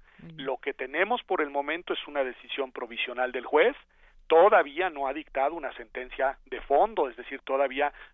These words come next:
Speaker 2: no da sus conclusiones finales, y además, tanto esta decisión de la resolución, eh, digamos, provisión,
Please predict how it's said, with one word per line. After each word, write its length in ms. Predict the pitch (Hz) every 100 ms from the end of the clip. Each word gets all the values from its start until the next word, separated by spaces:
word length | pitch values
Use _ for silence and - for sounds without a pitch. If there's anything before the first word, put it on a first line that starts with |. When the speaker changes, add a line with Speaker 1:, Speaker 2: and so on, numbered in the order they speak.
| _
Speaker 2:
no 360 | 135 139 156 - 139
da 160 | 143 139
sus 180 | - -
conclusiones 560 | 135 - 120 135 135
finales, 480 | - 190 190 208 240 - - _ -
y 100 | 196
además, 500 | 226 254 180 180 214 -
tanto 400 | 131 127 - 151
esta 220 | 165 214
decisión 460 | 175 - 135 151 156
de 100 | 151
la 100 | 127
resolución, 720 | 123 - 120 117 143 147 151 _ _ _
eh, 180 | 135 127
digamos, 340 | 131 139 139 -
provisión, 480 | - 135 135 143